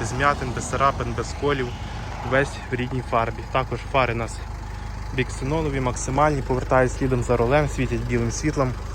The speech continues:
буде гарно освічувати вам вночі. Також умивачі фари,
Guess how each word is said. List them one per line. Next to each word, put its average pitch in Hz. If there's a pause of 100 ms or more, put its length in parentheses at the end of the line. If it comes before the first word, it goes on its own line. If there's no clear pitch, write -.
(140)
буде 123
гарно 123
освічувати 120
вам 117 (540)
вночі. 123
Також 117
умивачі 120
фари, 117